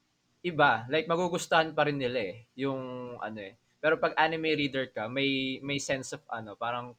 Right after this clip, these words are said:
"Ay, kulang," ganyan. So, you have to, uh, take it on a different perspective. Well, well,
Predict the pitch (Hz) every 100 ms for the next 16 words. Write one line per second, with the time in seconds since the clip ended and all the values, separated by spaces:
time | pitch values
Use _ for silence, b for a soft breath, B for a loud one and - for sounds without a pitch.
0 | _ - 160 - 104 101 110 107 92 90
1 | 90 - 170 165 180 180 175 175 170 165
2 | 151 _ _ _ _ 120 120 117 117 113
3 | - 147 156 156 143 123 120 - 123 120
4 | 113 - - 98 - 98 80 127 139 -
5 | _ - 147 143